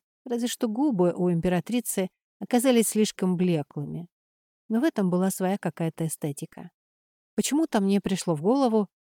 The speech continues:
«Снежная королева». И, учитывая лёд и снег за окном, оно более чем подходило к случаю. Интересно было узнать, что же скажет нам эта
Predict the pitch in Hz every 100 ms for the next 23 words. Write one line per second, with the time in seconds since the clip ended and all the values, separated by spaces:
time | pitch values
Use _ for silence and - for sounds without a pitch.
0 | _ _ _ _ _ _ _ _ - 190
1 | 220 220 202 190 180 - 190 175 151 156
2 | 143 147 _ _ _ _ _ _ _ _
3 | - 226 254 339 277 247 233 226 254 220
4 | - 208 208 180 196 185 - 240 277 220
5 | 170 _ 214 202 185 165 170 277 269 208
6 | - 196 202 185 - 180 165 180 175 -
7 | 202 202 - 170 - 202 _ _ _ _
8 | _ _ - 196 220 262 320 - 220 214
9 | 226 233 233 214 240 196 147 - _ _
10 | - - 311 185 - 214 190 170 165 185
11 | 180 175 180 - 160 156